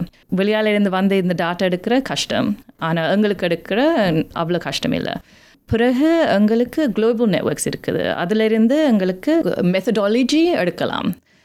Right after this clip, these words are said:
அதை எடுத்து நாங்க இங்க apply பண்ணிருக்கிறோம். global methodology இந்த regional டேட்டாக்கு.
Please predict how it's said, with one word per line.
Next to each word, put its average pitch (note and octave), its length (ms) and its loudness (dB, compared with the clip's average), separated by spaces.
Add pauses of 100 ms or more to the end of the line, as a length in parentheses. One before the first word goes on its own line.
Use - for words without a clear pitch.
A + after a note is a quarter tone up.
அதை F3+ 280 -2
எடுத்து F#3+ 420 0
நாங்க F3+ 280 0
இங்க E3 400 0
apply F3 300 -4
பண்ணிருக்கிறோம். D#3 600 0 (400)
global G#3 420 2
methodology E3+ 720 0 (180)
இந்த G3 180 2
regional E3+ 480 0
டேட்டாக்கு. - 540 -6